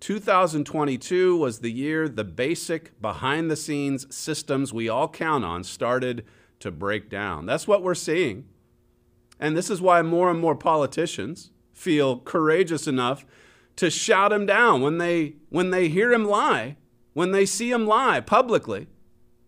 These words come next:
"You're lying. You're the cause of the fentanyl crisis. You're the cause of the wide open border. It's not our fault."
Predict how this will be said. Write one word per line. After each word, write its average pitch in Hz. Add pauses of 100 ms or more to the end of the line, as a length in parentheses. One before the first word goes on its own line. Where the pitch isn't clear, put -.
(120)
"You're 294
lying. 285
You're 339
the 392
cause 180
of 139
the 151
fentanyl 170
crisis. 117
You're 370
the 247
cause 165
of 139
the 151
wide 156
open 139
border. 127 (600)
It's -
not 339
our 320
fault." 117